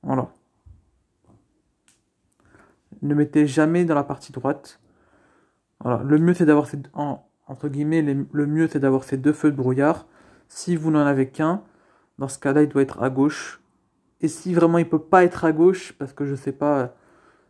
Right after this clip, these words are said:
c'est, vous avez pas de feu de brouillard à gauche, ou le, ou vos feux sont cassés, bah, dans le pire des cas, parfois au centre.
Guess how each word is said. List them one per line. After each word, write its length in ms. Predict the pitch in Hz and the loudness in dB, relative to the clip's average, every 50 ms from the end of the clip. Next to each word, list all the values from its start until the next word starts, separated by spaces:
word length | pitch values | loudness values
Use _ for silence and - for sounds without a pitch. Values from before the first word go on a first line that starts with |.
| _ _ _ | _ _ _
c'est, 420 | - - - - 110 117 - - | -20 -18 -14 -10 -10 -8 -8 -6
vous 220 | 123 135 139 127 151 | -6 -6 2 4 6
avez 120 | 151 147 | 6 6
pas 180 | 147 - 165 160 | 6 4 2 2
de 80 | - | 2
feu 160 | - - 156 | 0 -2 -2
de 40 | 147 | 0
brouillard 400 | 135 - 147 147 143 147 147 135 | 0 0 0 2 4 4 4 4
à 120 | 135 139 139 | 2 0 4
gauche, 580 | 147 165 180 196 - - - - - - _ _ _ _ _ _ _ _ _ _ _ _ _ _ _ _ _ _ _ _ _ _ _ | 4 4 4 4 2 -6 -12 -16 -18 -20 _ _ _ _ _ _ _ _ _ _ _ _ _ _ _ _ _ _ _ _ _ _ _
ou 160 | - 147 147 | -2 0 2
le, 480 | 139 139 135 131 127 120 117 120 - - _ _ _ _ _ _ _ _ _ _ _ _ _ _ _ _ _ - | 4 4 4 4 4 2 0 -2 -6 -10 _ _ _ _ _ _ _ _ _ _ _ _ _ _ _ _ _ -10
ou 80 | - 147 | -4 -2
vos 120 | 147 147 | -2 -2
feux 160 | 143 - 170 | 0 -2 -4
sont 180 | - - 151 135 | -4 -4 -6 -4
cassés, 420 | - 131 131 - - - 180 185 | -2 -2 -2 -2 2 2 2 2
bah, 380 | 160 135 120 123 - - - - - _ _ _ _ _ _ _ _ _ | 2 0 -4 -6 -6 -8 -12 -14 -20 _ _ _ _ _ _ _ _ _
dans 200 | 156 147 151 147 | -6 -4 -2 -2
le 80 | 147 143 | -2 -4
pire 240 | 147 - 175 160 147 | 0 0 0 2 2
des 160 | 147 143 143 | 0 -2 0
cas, 320 | - 165 165 175 175 175 - _ _ _ _ _ _ _ _ _ _ _ _ _ _ _ _ _ _ _ _ _ _ _ _ - _ _ _ _ _ _ - - _ _ | 0 2 2 2 0 -4 -12 _ _ _ _ _ _ _ _ _ _ _ _ _ _ _ _ _ _ _ _ _ _ _ _ -20 _ _ _ _ _ _ -20 -20 _ _
parfois 540 | - 160 151 - - - 151 156 160 - - | 0 0 0 0 -2 2 4 4 4 4 0
au 60 | 147 | -4
centre. 440 | 143 - - - - - - - - | -4 -6 -14 -20 -20 -20 -20 -20 -20